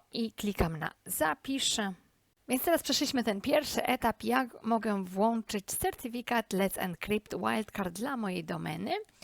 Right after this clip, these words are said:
Mamy dodany certyfikat na, od Let's Encrypt i teraz, teraz musimy przejść do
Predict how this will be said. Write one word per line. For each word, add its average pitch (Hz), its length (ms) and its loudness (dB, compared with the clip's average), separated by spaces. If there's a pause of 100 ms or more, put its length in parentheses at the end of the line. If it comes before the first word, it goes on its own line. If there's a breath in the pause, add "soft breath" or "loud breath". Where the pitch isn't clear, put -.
(300 loud breath)
Mamy 311 220 0
dodany 208 460 -2
certyfikat 202 680 -6 (220)
na, 180 280 -4 (480)
od 196 200 -2
Let's 180 240 0
Encrypt 240 420 -8
i 285 80 -10
teraz, 320 240 -2 (880 loud breath)
teraz - 280 2
musimy 247 260 0
przejść 233 380 -2 (100)
do 202 400 -2